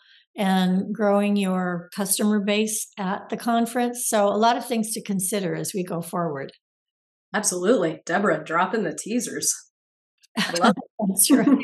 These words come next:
Speaker 2: <laughs>
Speaker 1: That's right. That's the, that's the idea. Many wise words from both of you today. Thank you so much. And to all of our listeners, thank you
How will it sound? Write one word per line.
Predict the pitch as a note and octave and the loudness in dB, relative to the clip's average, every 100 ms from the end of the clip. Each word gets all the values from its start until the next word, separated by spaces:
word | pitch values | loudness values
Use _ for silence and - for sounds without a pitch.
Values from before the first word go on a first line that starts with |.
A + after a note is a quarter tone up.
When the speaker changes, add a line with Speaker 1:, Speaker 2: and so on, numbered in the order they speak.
| C4+ | 2
Speaker 2:
<laughs> | - A3+ | 2 2
Speaker 1:
That's | G3+ G#3 - | 2 0 -2
right. | A3 A3+ D3 - - - - - - | 0 0 -2 -6 -16 -20 -20 -10 0
That's | G#3+ B3 - - | 2 2 -2 0
the, | B3+ B3+ B3 | 4 4 4
that's | A#3 C4 C4+ | 2 2 0
the | E4 C#4+ | 0 0
idea. | B3+ A#3 A3+ G#3+ E3+ E3 C4+ - _ - | 0 0 -2 -2 -2 -6 -10 -16 _ -8
Many | A#3+ C4+ D4+ | -6 -4 -4
wise | B3 A3+ A3+ A3+ | -4 -4 -4 -6
words | A3+ G#3+ G3+ | -10 -10 -12
from | - G#3+ G3 | -10 -10 -6
both | G#3 G#3+ | -6 -6
of | A#3+ | -8
you | G#3+ A3 | -10 -10
today. | A3 A#3 G#3 G3 F#3+ | -10 -8 -8 -8 -10
Thank | G#3+ G#3+ | -12 -12
you | A3+ | -14
so | - G#3+ | -10 -6
much. | G#3+ C4+ - - - _ _ _ _ - | -4 -6 -6 -8 -10 _ _ _ _ -10
And | A3+ A3 | -8 -6
to | A3 | -6
all | G#3+ A3 | -6 -6
of | G#3+ | -6
our | G#3 | -8
listeners, | A3 B3 - D4 C#4+ - | -8 -12 -12 -12 -10 -8
thank | A3 G3+ | -8 -8
you | A3 | -12